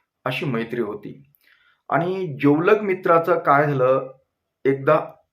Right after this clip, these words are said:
अ, खूप, अ, दोन चार वर्षाखाली एक अपघात झाला म्हटले.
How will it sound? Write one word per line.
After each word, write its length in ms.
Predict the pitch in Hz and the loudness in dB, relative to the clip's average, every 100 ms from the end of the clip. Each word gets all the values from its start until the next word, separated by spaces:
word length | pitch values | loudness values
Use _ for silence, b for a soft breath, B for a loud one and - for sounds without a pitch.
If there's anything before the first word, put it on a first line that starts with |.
| - | -2
अ, 100 | 131 131 131 131 - | 4 6 6 4 -4
खूप, 180 | 156 | -2
अ, 240 | 151 135 135 | 2 2 2
दोन 180 | 127 123 | -2 0
चार 180 | 147 | 0
वर्षाखाली 680 | 151 139 143 139 139 147 - | 2 0 -4 -4 -2 -2 -4
एक 200 | 135 139 - - | -8 -8 -10 2
अपघात 380 | 120 131 147 170 | 2 4 0 -4
झाला 220 | 107 101 | -6 -6
म्हटले. 280 | 101 - | -6 -12